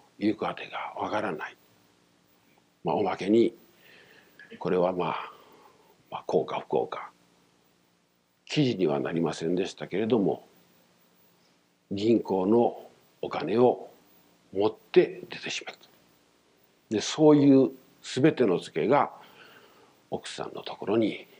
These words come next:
残った。こういうわけです。え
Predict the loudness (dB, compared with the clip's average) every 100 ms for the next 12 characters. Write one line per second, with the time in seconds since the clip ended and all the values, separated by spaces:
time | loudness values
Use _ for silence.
0 | -16 -8 -6 -6 -10 -12 -14 _ _ _
1 | _ -2 4 4 2 -6 -14 -16 _ _
2 | _ _ _ _ _ _ _ _ _ _
3 | _ _ -12 -8 -6 -8 -10 -10 -12